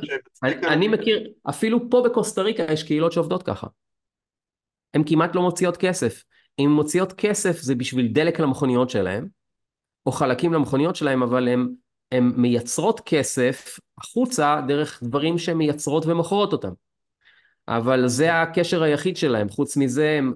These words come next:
Speaker 2: הם אוכלות את האוכל שלהם, מייצרות את המים שלהם, מייצרות את האנרגיה שלהם, אפילו, אפילו ביגוד לפעמים. וחיים מצוין.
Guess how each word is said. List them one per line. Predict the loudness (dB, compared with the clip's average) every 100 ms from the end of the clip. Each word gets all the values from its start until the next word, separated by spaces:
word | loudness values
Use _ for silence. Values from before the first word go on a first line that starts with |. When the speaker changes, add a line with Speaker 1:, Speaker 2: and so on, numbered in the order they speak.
| -2
Speaker 2:
הם | -2
אוכלות | -2 0 0
את | 2
האוכל | 0 0 -2
שלהם, | 0 0 2
מייצרות | 0 0 -2 -2
את |
המים | 0 2 0
שלהם, | 0 -2 0
מייצרות | -2 -2 -2
את | -2
האנרגיה | -2 -2 -4
שלהם, | -2 -2 -2 -4 -16 -10 -8
אפילו, | 0 2 2 0
אפילו | 0 2 2
ביגוד | 2 0 0 0
לפעמים. | -2 -2 -4 -4 -10 _ _ _ _ _ _ _ -14
וחיים | -8 -2 2 4 4 2 0 -4 -12 _ _ _ _ _ _ -10 -2 0
מצוין. | 0 2 0 0